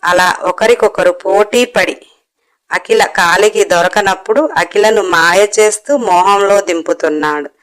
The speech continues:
అఖిల కాళీ చేస్తున్న మాయకి లొంగిపోతూ కాళీ కళ్ళల్లోకి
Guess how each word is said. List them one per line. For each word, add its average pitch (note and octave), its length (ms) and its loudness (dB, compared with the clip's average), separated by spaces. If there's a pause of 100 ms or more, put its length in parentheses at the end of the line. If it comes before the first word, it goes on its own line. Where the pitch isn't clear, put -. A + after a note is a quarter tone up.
(600)
అఖిల A#3+ 320 0
కాళీ A3 580 0
చేస్తున్న G#3 460 0
మాయకి F#3 480 0
లొంగిపోతూ G3 760 0
కాళీ F#3 420 0
కళ్ళల్లోకి F#3 680 0